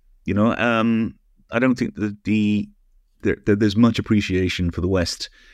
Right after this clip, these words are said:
eh, and particularly individuals in the West, in China either. And part of that, of course, is down to the, the, the Chinese government not wanting its people to understand the West. But,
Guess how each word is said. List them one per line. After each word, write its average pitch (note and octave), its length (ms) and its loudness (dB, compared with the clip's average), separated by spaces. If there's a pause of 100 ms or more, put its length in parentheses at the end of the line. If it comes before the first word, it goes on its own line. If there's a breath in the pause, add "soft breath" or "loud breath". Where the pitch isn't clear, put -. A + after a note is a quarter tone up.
(180 soft breath)
eh, - 260 -10
and A2+ 120 0
particularly F#2 400 -2 (480)
individuals F#2+ 480 2
in D2+ 80 0
the D2 60 -2
West, C#2+ 260 -4
in E2 140 -2
China E2+ 400 0
either. D2+ 180 -4
And E2+ 100 -4
part G2 200 2
of D2 60 -4
that, C#2+ 120 -6
of - 80 -18
course, D#2 200 -6
is D2+ 120 -8 (240)
down D#2+ 200 0
to E2 100 -4
the, D#2 240 -4
the, C#2 100 -12 (220)
the - 80 -12
Chinese E2 280 -2
government D2+ 280 -2
not C#2+ 160 -2
wanting E2 320 -2
its B1+ 160 -4 (220)
people D2+ 280 -2
to F2 140 -4
understand D#2+ 520 -2
the E2+ 80 -6
West. F2 380 -4
But, - 220 0